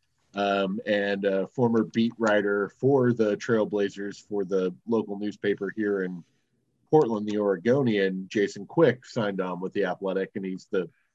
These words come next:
Blazers beat writer for The Athletic, which maybe we should have a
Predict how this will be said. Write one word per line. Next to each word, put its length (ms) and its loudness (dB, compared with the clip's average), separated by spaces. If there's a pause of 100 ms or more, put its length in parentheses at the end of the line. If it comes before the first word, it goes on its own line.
Blazers 440 -2
beat 180 -6
writer 260 -2
for 120 -16
The 160 -4
Athletic, 480 -4 (720)
which 340 0 (100)
maybe 240 6
we 120 6
should 220 2
have 260 2
a 220 0